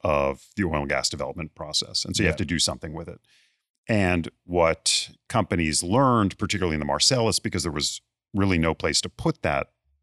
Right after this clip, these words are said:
Speaker 1: salt water, was that the best thing you can do with it is reuse it in a new frac, which ends up saving the money on the disposal and also saving the money on freshwater acquisition and being better for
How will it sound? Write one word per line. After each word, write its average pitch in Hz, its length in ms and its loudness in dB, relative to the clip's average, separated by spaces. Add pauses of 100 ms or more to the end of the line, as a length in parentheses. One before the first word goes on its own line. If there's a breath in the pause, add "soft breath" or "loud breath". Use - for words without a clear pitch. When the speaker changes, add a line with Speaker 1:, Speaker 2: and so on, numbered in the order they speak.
(160)
Speaker 1:
salt 78 240 2
water, 69 340 0 (380 soft breath)
was 110 140 4
that 87 100 2
the 85 60 0
best 101 300 2
thing 90 160 0
you 80 80 0
can 85 160 -4
do 202 140 4
with 123 140 2
it 76 320 -2
is - 240 2
reuse 107 460 2
it 87 140 0
in 78 120 -2
a 76 60 -4
new 78 140 -2
frac, 87 480 0
which 90 340 -2
ends 87 220 0
up 80 180 0
saving 90 300 2
the 80 60 0
money 80 180 0
on 76 140 -2
the 71 60 -8
disposal 95 680 0 (400)
and 117 220 2
also 113 360 4
saving 87 280 2
the 82 40 0
money 82 260 0
on 78 260 0
freshwater 85 500 0
acquisition 76 460 -2
and 76 40 -2
being 73 160 -4
better 76 260 2
for 73 460 -4